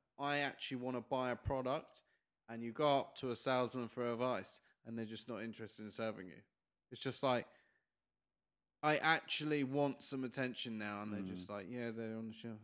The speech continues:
Speaker 2: You'll forever be an arse, "Are you okay? Do you want any help?" And then as soon as you want it, it's not there.
Speaker 1: That's just, like, fucking mad to me.
Speaker 2: Mm.
Speaker 1: You know? Tell me, s-, I mean, I'm willing to buy something. You know, you, this is your job, right? I'm giving you an opportunity to do your job now,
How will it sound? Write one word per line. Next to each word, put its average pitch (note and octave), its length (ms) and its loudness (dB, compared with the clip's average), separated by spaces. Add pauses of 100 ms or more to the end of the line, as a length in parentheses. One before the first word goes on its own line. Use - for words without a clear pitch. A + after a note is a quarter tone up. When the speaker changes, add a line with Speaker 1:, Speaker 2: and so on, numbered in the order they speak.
(220)
Speaker 2:
You'll A2+ 120 -2
forever C3+ 280 6
be A#2+ 120 4
an A2+ 100 6
arse, A2+ 300 2
"Are G#2 80 0
you G#2 140 2
okay? F#2+ 340 -2
Do F#2 80 -10
you F#2+ 60 -6
want F2+ 120 -6
any F2+ 80 -6
help?" F2+ 320 -8
And F2 100 -8
then F2 80 -6
as E2+ 60 -10
soon F2+ 140 -8
as F2 80 -10
you F2 100 -8
want E2+ 140 -6
it, - 80 -10
it's - 120 -16
not F2 160 -12
there. - 120 -16 (100)
Speaker 1:
That's A3 260 -2
just, A#3 200 -2
like, E3 280 -2
fucking F#3 540 -10
mad C4+ 320 -4
to A#2 140 -4
me. G#2+ 360 -8
Speaker 2:
Mm. F2 280 -12 (240)
Speaker 1:
You D3+ 100 -2
know? A#3+ 160 2 (840)
Tell C#4+ 280 12
me, C4 80 8
s-, - 160 2
I E3+ 100 6
mean, B2+ 160 2
I'm G#3 180 0
willing B3 320 0
to A3 140 -2
buy G#3+ 300 4
something. C3+ 480 -2
You C3 100 0
know, D#3+ 120 2
you, E3 560 -4 (180)
this A3 220 -2
is F#3+ 100 -2
your F#3+ 160 6
job, F3+ 580 4
right? C3+ 280 2
I'm D#3 140 0
giving F3 260 0
you F3+ 140 2
an E3+ 40 4
opportunity E3 560 -4
to C3+ 140 -6
do C#3+ 100 0
your D3 160 2
job E3 280 0
now, A2+ 300 -2